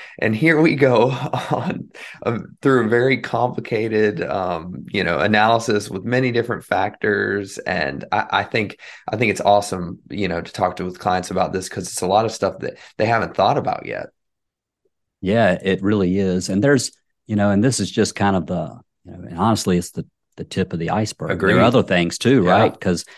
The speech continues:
Speaker 2: I mean, Medicare premiums, right? If you, your Medicare premiums are, you know, the level of,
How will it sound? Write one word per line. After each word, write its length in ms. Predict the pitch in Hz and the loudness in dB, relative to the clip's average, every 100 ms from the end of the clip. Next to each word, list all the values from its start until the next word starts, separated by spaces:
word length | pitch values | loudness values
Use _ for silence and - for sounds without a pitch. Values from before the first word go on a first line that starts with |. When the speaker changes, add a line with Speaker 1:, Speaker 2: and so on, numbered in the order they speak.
| - | -10
Speaker 2:
I 80 | 98 | 0
mean, 180 | 98 90 | 2 4
Medicare 500 | 95 123 127 92 85 | 4 4 4 2 2
premiums, 640 | - 90 82 78 67 - | 2 0 0 -6 -6 -6
right? 260 | 90 95 110 | 0 2 2
If 140 | 101 | 0
you, 200 | 104 101 101 - _ 101 | 0 0 -2 -20 _ -2
your 120 | 95 | 2
Medicare 500 | 98 127 - 90 85 | 4 4 2 0 0
premiums 640 | 95 92 95 95 98 - - | 0 2 2 0 -2 -4 -10
are, 540 | - 92 90 90 92 - _ _ _ _ _ - | 0 4 4 4 0 -6 _ _ _ _ _ -4
you 160 | 95 | 0
know, 100 | 95 92 | 0 0
the 120 | 87 | 2
level 400 | 90 104 107 98 | 4 4 6 4
of, 220 | 90 | 2